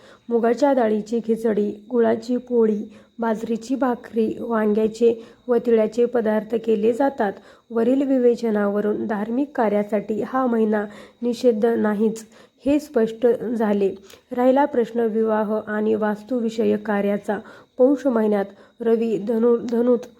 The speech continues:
असता विवाहाचे मुहूर्त घेऊ नये असे शास्त्र सांगते. मात्र उर्वरित महिना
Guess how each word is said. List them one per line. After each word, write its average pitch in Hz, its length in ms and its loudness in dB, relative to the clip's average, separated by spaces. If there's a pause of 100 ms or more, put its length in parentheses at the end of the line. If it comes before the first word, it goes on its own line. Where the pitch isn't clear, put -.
(320)
असता 220 420 -2 (400)
विवाहाचे 233 580 2
मुहूर्त 220 380 -2 (760)
घेऊ 226 300 4
नये 220 180 2
असे 226 340 -2
शास्त्र 233 420 -4
सांगते. 214 420 -2
मात्र 214 400 0
उर्वरित 233 640 2
महिना 220 380 0